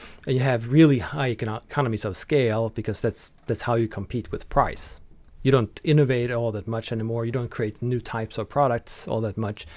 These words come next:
You create the same product, but you do it cheaper and cheaper so no one else can enter. And, and that sort of planning is what government does too. So of course the people at the very top, they talk to each other and they, s-, I, I guess they, they sort of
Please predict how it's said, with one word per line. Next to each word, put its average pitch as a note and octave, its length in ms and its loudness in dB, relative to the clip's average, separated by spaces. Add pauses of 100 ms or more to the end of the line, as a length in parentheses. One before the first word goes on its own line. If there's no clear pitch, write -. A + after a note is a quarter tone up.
(300)
You D3+ 100 2
create C#3+ 220 6
the A2+ 60 -4
same C#3+ 220 2
product, B2 280 0
but A2 100 -2
you A2 60 -4
do A#2 140 0
it - 80 -8
cheaper A#2+ 300 -2
and G#2+ 120 -2
cheaper A#2 360 -2
so - 140 -4
no A#2 140 0
one A2 120 -2
else G2+ 180 -6
can F#2 160 -8
enter. G2+ 340 -8 (720)
And, C#3 220 4 (500)
and C#3 160 2
that D3 100 6
sort D#3 160 4
of - 80 0
planning C3+ 320 0
is A#2+ 140 -4
what A#2 100 -2
government A2 340 -2
does E2 200 -6
too. A2+ 320 0 (260)
So - 80 0
of C#3+ 80 0
course G#3 220 8
the C#3 60 0
people C#3+ 280 2
at B2 80 0
the - 60 -4
very A#2 180 0
top, C#3 440 2
they B2 120 0
talk C3 240 0
to B2 80 0
each A2 140 -2
other C3 240 4
and A2 160 0
they, G#2 120 0
s-, - 220 -10 (320)
I, B2+ 200 -4
I C3+ 80 2
guess D3 200 6
they, D3 140 4
they C3 180 2
sort C3+ 220 2
of G#2+ 180 -2